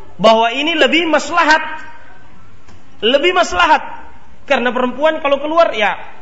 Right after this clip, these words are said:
berbahaya, ya, maka saya larang.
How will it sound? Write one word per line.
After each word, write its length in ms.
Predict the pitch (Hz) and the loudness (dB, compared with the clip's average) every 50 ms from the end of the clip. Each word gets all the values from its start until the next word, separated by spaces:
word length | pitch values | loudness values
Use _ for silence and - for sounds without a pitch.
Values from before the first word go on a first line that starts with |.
| - - - | -12 -10 -8
berbahaya, 560 | 233 311 294 311 294 302 320 302 269 233 233 - - - - - - - - - - - - - - - - - | -8 -2 -2 0 0 2 2 2 2 0 -2 -6 -10 -12 -12 -12 -12 -12 -12 -12 -12 -12 -12 -12 -12 -12 -12 -8
ya, 240 | - 190 226 277 - - - - - - - - - - - - | -4 -4 -4 -4 -4 -8 -12 -12 -12 -12 -12 -12 -12 -12 -12 -10
maka 240 | - - 247 247 226 | -8 -8 -6 -6 -6
saya 240 | 214 - 247 220 196 | -4 -2 -2 -2 0
larang. 560 | 190 202 240 240 214 170 139 - - - - | 2 2 2 2 2 0 -4 -8 -10 -12 -12